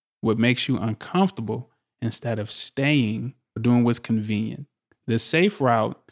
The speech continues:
is for what is already accomplished. But if you're still trying to achieve something,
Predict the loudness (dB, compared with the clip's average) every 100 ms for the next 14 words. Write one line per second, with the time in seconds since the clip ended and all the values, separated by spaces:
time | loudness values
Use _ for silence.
0 | _ _ -4 -4 0 0 2 2 0 -4
1 | -4 2 2 2 0 -2 -6 -8 -6 -6
2 | -6 -10 -10 -8 -4 0 0 0 0 0
3 | 0 0 0 0 0 2 0 -2 -2 -4